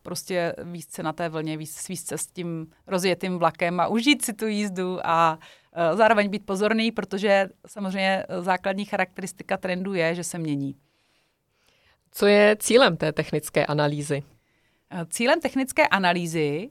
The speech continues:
Speaker 1: eh, primárně jsou vlastně odpovědi na tři otázky. První, to už jsme zmiňovali, jaký je trend na dané akci. To znamená, akcie roste nebo klesá, nebo vlastně se tak mrcasí, jak říkám, jako,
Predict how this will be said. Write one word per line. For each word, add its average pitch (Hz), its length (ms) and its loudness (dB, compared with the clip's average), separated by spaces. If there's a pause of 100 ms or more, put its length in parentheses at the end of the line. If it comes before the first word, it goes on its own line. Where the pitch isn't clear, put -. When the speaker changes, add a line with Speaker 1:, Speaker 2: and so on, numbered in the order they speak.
(120)
Speaker 1:
eh, 190 60 -8 (1000)
primárně 233 640 6
jsou 233 240 0
vlastně 208 340 0
odpovědi 226 500 -2
na 202 120 0
tři - 200 -4
otázky. 156 640 0
První, 208 340 -2
to 208 100 -2
už 214 100 -6
jsme 156 140 -6
zmiňovali, 208 600 2 (280)
jaký 208 240 -2
je 226 140 4
trend 180 500 0 (160)
na 180 100 -4
dané 170 260 0
akci. 147 400 -6
To 170 140 -10
znamená, 165 440 -2 (120)
akcie - 400 -4
roste 202 460 -2
nebo 147 180 -2
klesá, 208 720 2 (360)
nebo 180 240 -4
vlastně 160 360 -2
se - 140 -8
tak 151 160 -4 (160)
mrcasí, 180 580 -6
jak 165 140 -2
říkám, 170 400 -4
jako, 156 540 -6